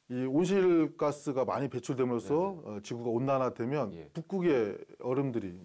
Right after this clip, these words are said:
Speaker 1: 막
Speaker 2: 녹겠죠.
Speaker 1: 녹죠. 지금도
Speaker 2: 예.
Speaker 1: 엄청 녹고 하죠.
Speaker 2: 예, 그래서 뭐 해수면이 올라간다 그런 얘기 하잖아요.
Speaker 1: 예. 또 그것으로 인해서 다양한, 예, 바이러스들이 발생되고, 사실 지금 그 코로나, 아, 코-, 어, 일구 같은 문제도 사실은 이제 그 오랫동안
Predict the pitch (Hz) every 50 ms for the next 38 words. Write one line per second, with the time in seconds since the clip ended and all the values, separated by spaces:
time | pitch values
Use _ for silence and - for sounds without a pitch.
0 | 101 - - 135 139 139 - 135 135 127 - - 120 - - - 180 202 190 143
1 | 131 143 147 190 180 143 123 - - 139 143 135 120 147 156 180 190 151 165 160
2 | 156 139 135 139 - - 143 175 - 175 180 170 156 120 117 120 123 123 117 113
3 | 104 107 104 98 101 113 156 156 143 127 - - - - - - - _ _ -
4 | 170 175 170 147 - - - - - 165 185 190 185 202 202 196 196 - 190 190
5 | 196 175 135 123 127 127 156 151 156 - - - 143 175 196 196 196 196 202 190
6 | - 131 131 127 - - - 143 185 196 202 - - 175 135 139 120 113 104 101
7 | 92 - - 113 104 - 131 117 107 107 101 87 107 135 202 214 - - - -
8 | - _ _ - - 180 175 156 - - 151 156 143 131 117 113 - 196 190 214
9 | 202 185 165 147 139 127 120 113 - - - - - - 117 113 110 107 104 -
10 | - - 170 165 - 123 117 113 110 107 107 147 139 131 135 151 135 117 104 -
11 | - 117 98 98 95 107 107 107 156 160 135 90 - _ _ _ - - - -
12 | - _ _ - - - 196 202 202 - 202 170 180 175 151 110 120 117 - -
13 | - 117 113 110 104 - - 127 143 170 170 - 196 175 156 143 113 95